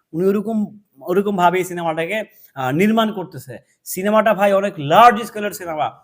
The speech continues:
উনি অনেক ব্যস্ত মানুষ, অনেক, অনেক ব্যস্ত ভাই সিনেমাটা নিয়ে, অনেক ব্যস্ত। উনি এতটাই ব্যস্ত যে উনি খানাপিনার কথা ভুলে যাচ্ছেন, এত বেশি এফোর্ট দিচ্ছেন উনি বরবাদে। মানে বুঝতে পারতেছেন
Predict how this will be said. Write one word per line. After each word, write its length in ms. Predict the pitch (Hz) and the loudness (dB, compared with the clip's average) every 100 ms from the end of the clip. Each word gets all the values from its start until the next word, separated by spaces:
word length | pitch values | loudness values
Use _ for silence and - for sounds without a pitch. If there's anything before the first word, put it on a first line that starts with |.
| _ | _
উনি 200 | 233 269 | -14 -6
অনেক 420 | 269 277 294 208 | -4 0 -2 0
ব্যস্ত 320 | 208 190 - 214 | 0 0 0 -4
মানুষ, 400 | 190 160 139 - _ _ - | -4 -4 -8 -16 _ _ -2
অনেক, 500 | 349 381 370 - 330 | -2 -2 -8 -8 4
অনেক 340 | 311 311 254 | 4 4 0
ব্যস্ত 280 | 233 - 202 | -4 -4 -2
ভাই 140 | 185 | -2
সিনেমাটা 400 | 170 180 170 165 | -2 -6 -6 -8
নিয়ে, 140 | 175 - - | -12 -14 -10
অনেক 560 | 359 392 370 349 220 190 | -8 -4 -2 -2 -4 -6
ব্যস্ত। 420 | 240 - - 165 _ - | -6 -8 -14 -14 _ -10
উনি 180 | 214 269 285 | -8 -6 -4
এতটাই 520 | 233 - 277 320 311 | -4 -4 0 4 6
ব্যস্ত 380 | 254 226 - 220 | 4 -2 -4 -6
যে 360 | 180 160 120 147 _ - | -2 -4 -6 -12 _ -8
উনি 400 | 190 254 254 247 _ - | -4 -4 -6 -14 _ -10
খানাপিনার 480 | 170 208 208 214 196 | 0 4 4 4 0
কথা 180 | 175 | -2
ভুলে 220 | 170 165 170 | -4 -2 -2
যাচ্ছেন, 360 | 160 - 113 - _ _ - | -2 -6 -14 -14 _ _ -8
এত 340 | 208 - 302 | -8 -6 -2
বেশি 340 | 269 254 - | 0 -2 -6
এফোর্ট 480 | 247 185 202 240 196 | -2 -2 0 -2 -4
দিচ্ছেন 260 | 202 208 202 | -8 -10 -8
উনি 140 | 185 | -6
বরবাদে। 460 | 156 151 139 123 - _ _ _ | -4 -4 -4 -8 -12 _ _ _
মানে 100 | 143 | -12
বুঝতে 280 | 143 175 196 | -10 -10 -10
পারতেছেন 360 | 208 202 185 | -10 -8 -10